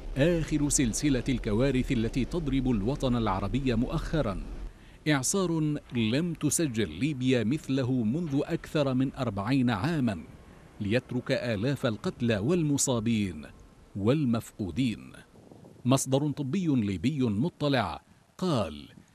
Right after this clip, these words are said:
إن آلاف الأشخاص لقوا حتفهم جراء الفيضانات التي تعرضت لها المدن المنكوبة بعد الإعصار الذي ضرب شرق ليبيا، مؤكدًا أن القتلى قضوا غرقًا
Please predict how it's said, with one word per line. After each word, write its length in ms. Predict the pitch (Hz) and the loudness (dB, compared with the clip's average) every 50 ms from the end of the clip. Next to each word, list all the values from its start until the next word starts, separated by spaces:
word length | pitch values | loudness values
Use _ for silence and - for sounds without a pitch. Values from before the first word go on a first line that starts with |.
| - - - | -8 -2 2
إن 160 | 131 135 139 | 4 6 6
آلاف 460 | 147 151 170 170 180 202 196 - - | 4 4 2 2 2 0 0 0 0
الأشخاص 840 | 165 143 113 - 123 - - - 101 107 120 139 147 147 147 - - - - - | -2 -2 -2 -2 -2 -2 -2 -2 -2 0 0 2 2 2 2 0 0 -2 -2 -2
لقوا 440 | 147 123 139 170 - - 139 131 117 | 0 2 2 2 2 2 2 2 0
حتفهم 760 | - - 165 160 - - - 170 147 131 123 101 90 78 - - - - - | 0 -4 -6 -6 -6 -2 0 2 4 4 2 2 0 -4 -8 -14 -16 -10 -4
جراء 420 | 120 131 131 135 175 208 160 156 | 0 2 2 2 2 0 0 0
الفيضانات 760 | 165 156 - - 135 123 113 98 107 101 98 127 165 165 - | -2 -2 0 0 0 0 0 0 0 0 0 0 0 0 2
التي 320 | 147 139 135 127 - 135 123 | 2 2 2 2 2 0 0
تعرضت 600 | - 123 92 98 139 143 139 117 123 120 - 117 | 0 0 0 0 0 2 2 2 2 0 0 2
لها 180 | 131 139 143 | 2 2 4
المدن 440 | 139 127 117 110 127 147 151 143 143 | 2 2 2 2 2 2 2 2 2
المنكوبة 720 | 139 131 123 120 120 110 98 - - 170 170 135 127 117 - | 2 2 2 2 2 0 0 0 0 0 2 2 2 0 0
بعد 340 | 139 117 123 135 135 117 117 | 0 0 0 0 0 0 0
الإعصار 840 | 123 117 - 120 92 80 - - 160 156 151 147 131 113 107 95 - - - - - - | -2 -2 -2 -4 -4 -4 -2 0 0 2 4 4 2 2 0 -2 -6 -10 -18 -18 -8 -2
الذي 360 | 208 220 202 180 151 151 139 120 | 2 2 2 4 4 2 2 2
ضرب 380 | 98 117 151 165 143 127 127 | 2 0 0 0 0 -2 -2
شرق 320 | 120 - - 123 - - 127 | 0 0 0 -2 0 0 0
ليبيا، 640 | 107 127 185 151 101 80 78 73 67 67 64 - - - - - - - - - | 2 2 2 0 -2 -2 -4 -6 -6 -6 -8 -10 -14 -20 -20 -20 -20 -12 -6 -2
مؤكدًا 520 | 110 101 90 80 - - 113 104 90 123 147 170 160 117 | -2 -2 -2 -2 -4 -2 -2 0 2 2 0 0 0 0
أن 140 | 117 104 95 | 0 -2 -2
القتلى 600 | 87 82 - - - - - 131 123 123 113 101 - - - - - - - - | -4 -4 -2 -2 -2 0 2 2 4 4 2 0 -2 -8 -16 -20 -20 -20 -10 -4
قضوا 380 | - 175 180 165 160 151 139 131 - - | -2 0 2 4 4 4 4 2 0 0
غرقًا 760 | 143 113 110 139 185 190 170 156 - - 139 123 104 92 76 | 0 2 2 2 2 2 0 -2 0 2 2 2 2 2 -2